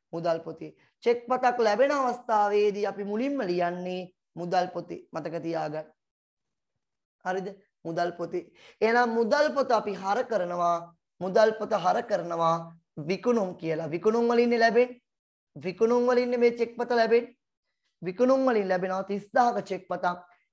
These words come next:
ඒ නිසා අපි මුදල් පොත හර කරනවා තිස් දාහක් විකුණුම් කියලා. මුදල් පොත මම හර කරා විකුණුම් කියලා තිස් දාහක්.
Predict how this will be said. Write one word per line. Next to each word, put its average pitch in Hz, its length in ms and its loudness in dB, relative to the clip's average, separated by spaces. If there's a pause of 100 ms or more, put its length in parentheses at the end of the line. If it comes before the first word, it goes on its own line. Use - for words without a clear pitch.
(120)
ඒ 196 80 -2
නිසා 202 260 -2
අපි 190 160 -2
මුදල් 185 360 -2
පොත 208 180 -12
හර 180 300 -4
කරනවා 185 480 -4
තිස් 196 260 -10
දාහක් 175 420 0 (640)
විකුණුම් 175 600 -6
කියලා. - 260 -16 (1200)
මුදල් 226 340 4
පොත 233 160 -2
මම 208 260 0
හර 196 260 0
කරා 190 380 4
විකුණුම් 240 500 -4
කියලා 202 280 -2
තිස් 180 180 -8
දාහක්. 160 400 0